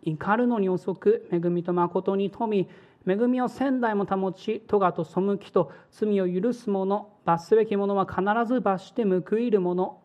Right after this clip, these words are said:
父の咎は子に、子の子に、三代に、四代に」って。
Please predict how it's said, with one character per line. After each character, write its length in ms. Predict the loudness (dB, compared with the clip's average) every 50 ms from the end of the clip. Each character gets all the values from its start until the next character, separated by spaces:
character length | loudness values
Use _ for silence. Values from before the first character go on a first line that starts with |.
| -4
父 240 | -2 -2 -2 0 -2
の 140 | -4 -4 -2
咎 260 | -2 -2 0 0 2
は 140 | 2 2 0
子 220 | 0 -2 -2 -2
に、 200 | 0 0 -2 -2 -6 -12 -20 -20 _ _
子 140 | _ -4 -2
の 140 | 0 0 0
子 200 | -2 -4 -2 0
に、 220 | 0 0 -2 -4 -8 -18 _ _
三 440 | _ _ -4 -2 0 0 0 0
代 280 | 0 0 0 0 0 -2
に、 280 | 0 -2 -2 -2 -4 -8 _ _ _ _ _ _ _ _ -2
四 280 | 0 0 0 0 -2
代 220 | -4 -4 -6 -6 -6
に」 120 | -6 -6 -6
っ 20 |
て。 200 | -8 -12 -20